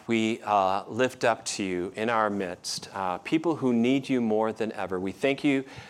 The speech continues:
Lord, for your goodness and grace in the lives of, uh, many people. We pray, Lord God, that you would be with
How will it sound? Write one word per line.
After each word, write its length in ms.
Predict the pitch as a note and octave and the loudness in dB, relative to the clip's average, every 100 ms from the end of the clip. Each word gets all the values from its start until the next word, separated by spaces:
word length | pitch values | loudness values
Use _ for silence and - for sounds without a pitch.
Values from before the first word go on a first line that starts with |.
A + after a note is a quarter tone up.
| - | -4
Lord, 320 | A2+ A2+ A#2 A2+ | 4 6 6 4
for 160 | A#2 | 2
your 140 | G#2 G2+ | 2 4
goodness 420 | B2+ B2+ B2 - | 2 4 2 2
and 120 | G#2 | 2
grace 460 | A2 A2 B2 - A2+ | 6 6 6 2 2
in 60 | |
the 80 | G2+ | 2
lives 460 | G2 G2+ G#2 G#2 - | 4 6 4 2 -2
of, 420 | G2+ F#2+ F2+ - - | 2 2 2 -4 -4
uh, 220 | F2+ E2+ | 0 0
many 420 | F#2 A2 C3 F2 | 2 4 4 0
people. 560 | - E2+ D#2+ F2 A#2+ - - - - | -4 -8 -2 -2 -2 -8 -18 -18 -2
We 100 | A#2 | 0
pray, 260 | A2 - C3 | 2 4 6
Lord 300 | B2+ B2 A#2 | 8 6 6
God, 300 | A#2 A2 A2 | 6 6 4
that 100 | G#2 | 0
you 140 | G#2+ | 2
would 140 | A2 G#2+ | 2 4
be 160 | A2+ | 2
with 220 | A2 G#2 | 4 2